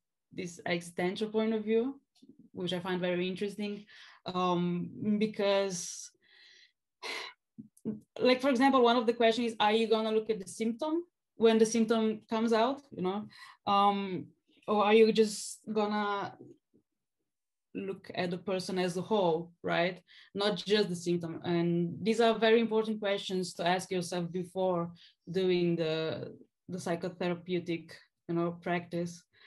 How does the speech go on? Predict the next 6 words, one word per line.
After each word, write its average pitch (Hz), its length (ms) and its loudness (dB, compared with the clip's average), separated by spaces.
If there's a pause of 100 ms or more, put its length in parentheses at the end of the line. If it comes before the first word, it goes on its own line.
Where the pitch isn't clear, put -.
(800)
Um, 202 600 2 (1040)
and 208 380 0
here 240 640 2
we 247 120 8
are 233 200 8
again, 226 560 4